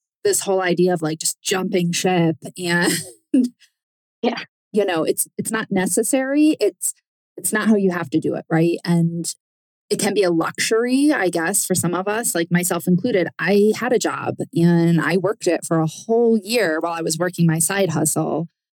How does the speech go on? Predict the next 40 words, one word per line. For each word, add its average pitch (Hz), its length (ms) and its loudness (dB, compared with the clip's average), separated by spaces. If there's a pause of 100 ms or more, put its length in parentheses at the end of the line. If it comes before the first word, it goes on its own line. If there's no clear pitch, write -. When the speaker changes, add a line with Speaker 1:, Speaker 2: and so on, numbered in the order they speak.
(140)
Speaker 1:
um, 175 380 4
which - 140 0
was 190 100 0
Speaker 2:
Mm. 208 40 2
Speaker 1:
really 202 140 2
nice. 220 220 0
And 175 80 0
I 175 40 2
know 175 140 4
not 170 180 -2
everybody 170 320 -2
has 165 320 -6
that, - 580 -4
uh, 160 380 -2 (260)
you 180 100 2
know, 156 100 0
has 170 280 -2
that 175 140 2
as 165 120 0
an 160 160 2
option, 277 520 2 (100)
but 160 340 0 (580)
man, 190 200 2
if 160 140 0
you 202 120 4
do, 175 520 4
it's 175 260 -2
really 165 460 0
nice 147 760 0
to - 120 0
be 165 160 4
able 160 300 4
to 160 300 0
have 160 300 -2
that, 170 240 -4 (160)
that 165 180 -4
kind 180 180 4
of 165 80 2
extra 156 340 0
security 220 800 4